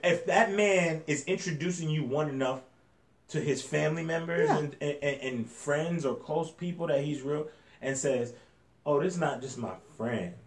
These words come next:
Speaker 1: This is my lady.
Speaker 2: Yeah.
Speaker 1: This is my girl. This is wifey."
Speaker 2: Okay,
Speaker 1: You know what
Speaker 2: I'm
Speaker 1: I'm
Speaker 2: cool
Speaker 1: saying?
Speaker 2: with that.
Speaker 1: You cool with that.
Speaker 2: Yeah.
Speaker 1: But if y'all don't have the con-, that, that's why I asked you the question. If y'all don't get to that point of having that conversation,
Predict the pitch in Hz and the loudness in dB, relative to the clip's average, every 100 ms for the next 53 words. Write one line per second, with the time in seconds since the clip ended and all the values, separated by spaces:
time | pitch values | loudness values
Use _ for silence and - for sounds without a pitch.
0 | - _ _ _ - 151 117 95 95 87 | -20 _ _ _ -4 -4 -4 -8 -6 -8
1 | 87 90 104 101 87 - - _ _ 403 | -8 -4 -4 -4 -8 -12 -20 _ _ 2
2 | 539 220 120 98 98 92 87 78 92 110 | 4 4 0 -4 -4 -4 -6 -6 0 2
3 | 104 92 87 87 - _ 127 139 - 92 | 4 2 -2 -8 -16 _ -2 -2 -2 -8
4 | 87 104 127 117 - - 92 415 - 440 | -2 2 4 4 0 -6 -2 0 4 4
5 | 453 - 415 415 392 359 392 - - 269 | 4 6 8 8 8 6 6 0 -8 -4
6 | 247 247 160 - - 403 494 285 - _ | 4 6 6 6 2 4 4 2 -2 _
7 | _ _ - 135 143 - 139 160 143 135 | _ _ 0 4 4 2 -2 2 2 6
8 | 185 170 147 135 151 135 127 135 113 123 | 6 6 2 0 -2 -2 0 0 0 0
9 | 131 - 135 127 143 143 127 151 165 - | 0 2 2 2 2 0 0 2 0 0
10 | 90 - 127 143 120 - 143 175 175 117 | -8 -8 -2 0 -2 2 4 4 0 -2
11 | 175 175 156 151 - 165 - 120 156 160 | -2 0 -2 -2 -2 -2 -4 -10 -6 -4
12 | 156 151 151 151 143 - 151 131 117 | -2 -2 -2 -4 -6 -8 -8 -8 -10